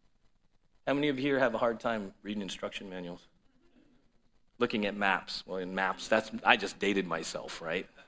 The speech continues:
I just way dated myself. Y'all, it's like Google Maps and Siri, right? Back in the day, how many of you had trouble looking at a map? Directions, right? Instruction manual. "Ah, I'll just figure it out. I'll just figure out. I don't need to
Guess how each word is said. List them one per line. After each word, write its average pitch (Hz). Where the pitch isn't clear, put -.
I 120
just 90
way 107
dated 87
myself. 80
Y'all, 95
it's -
like -
Google 90
Maps 85
and 76
Siri, -
right? 92
Back 135
in 156
the 135
day, 113
how 101
many 98
of 95
you 95
had 101
trouble 92
looking 90
at 85
a 82
map? 78
Directions, 98
right? 98
Instruction 110
manual. 90
"Ah, 226
I'll 165
just 113
figure 170
it 73
out. 80
I'll 185
just 151
figure 104
out. 95
I 147
don't 101
need 92
to 78